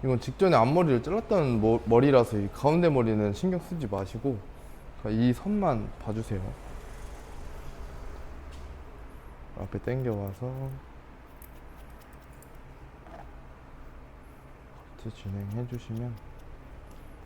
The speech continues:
커트는 완성이 됐고 머리 말리고 질감 정리하고 마지막 전체적인 라인 보여드리도록 하겠습니다. 커트가 끝났고 드라이를 이제 한 상태거든요. 이제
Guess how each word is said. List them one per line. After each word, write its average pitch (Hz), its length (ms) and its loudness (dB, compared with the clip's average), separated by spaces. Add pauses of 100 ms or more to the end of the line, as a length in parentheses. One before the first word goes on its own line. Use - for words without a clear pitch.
(220)
커트는 160 420 4
완성이 113 460 4
됐고 113 540 4 (1400)
머리 113 200 2
말리고 113 580 6
질감 113 320 2
정리하고 127 720 0 (600)
마지막 104 500 2
전체적인 123 540 4
라인 95 240 0
보여드리도록 98 720 -2
하겠습니다. - 420 -10 (1200)
커트가 180 320 4
끝났고 214 480 4
드라이를 147 680 8
이제 101 240 2 (360)
한 202 200 0
상태거든요. 147 760 2
이제 104 160 -2